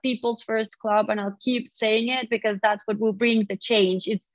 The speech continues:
how we join our knowledge, how we teach each other what we need to learn to do something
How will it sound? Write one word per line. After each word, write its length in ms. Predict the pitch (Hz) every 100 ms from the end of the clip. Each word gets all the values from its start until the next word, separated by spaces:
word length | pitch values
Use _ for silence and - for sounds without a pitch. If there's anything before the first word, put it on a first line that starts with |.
| - _ _
how 260 | - 226 233
we 160 | 214
join 300 | 233 254 262
our 140 | 247 220
knowledge, 520 | 214 202 196 180 -
how 160 | 214 208
we 260 | 208 208 190
teach 220 | 302 277
each 160 | 262 -
other 220 | 220 214
what 180 | 202 202
we 100 | 220
need 220 | 208 254 240
to 80 |
learn 260 | 226 214 208
to 120 | -
do 160 | 190 208
something 540 | 214 208 202 208 196